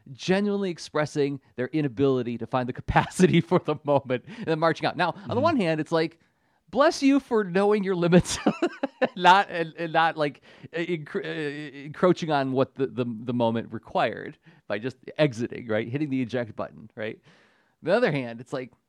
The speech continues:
Speaker 1: man, is that the way to do it? <laughs>
Speaker 2: Mm. It is like a, like, that's another awesome example too. So to make, so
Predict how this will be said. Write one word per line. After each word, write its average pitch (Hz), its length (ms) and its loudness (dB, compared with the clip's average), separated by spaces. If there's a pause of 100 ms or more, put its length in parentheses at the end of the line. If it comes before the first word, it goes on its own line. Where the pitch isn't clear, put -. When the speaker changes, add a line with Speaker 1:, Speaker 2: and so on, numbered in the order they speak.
Speaker 1:
man, 190 340 0 (420)
is - 60 -10
that 202 100 0
the 233 40 -6
way 247 100 0
to 175 60 -2
do 240 120 0
it? 359 220 0
<laughs> - 40 -20 (1000)
Speaker 2:
Mm. 139 240 0 (840)
It 240 180 4
is 311 240 8
like 220 220 8
a, 127 320 8
like, 147 240 6 (400)
that's 196 220 8
another 196 340 8
awesome 156 320 6
example 139 340 6
too. 190 200 6
So 135 180 4
to 147 120 4
make, 175 460 8
so 185 340 0